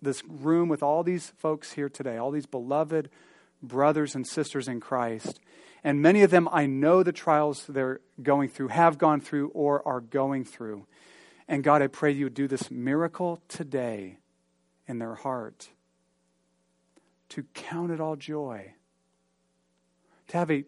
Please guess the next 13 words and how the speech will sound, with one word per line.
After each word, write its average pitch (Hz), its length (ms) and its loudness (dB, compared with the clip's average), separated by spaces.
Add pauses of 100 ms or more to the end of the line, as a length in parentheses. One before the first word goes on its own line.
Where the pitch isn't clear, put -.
totally 185 500 -2
different 147 380 -4
perspective 139 1000 -8
about 127 580 -6 (540)
difficulties 131 800 -4
and 110 180 -10
trials 107 800 -6 (400)
as 147 320 4
we 139 160 0
walk 147 460 2
through 160 480 0
this 143 520 -2 (400)
world 135 400 0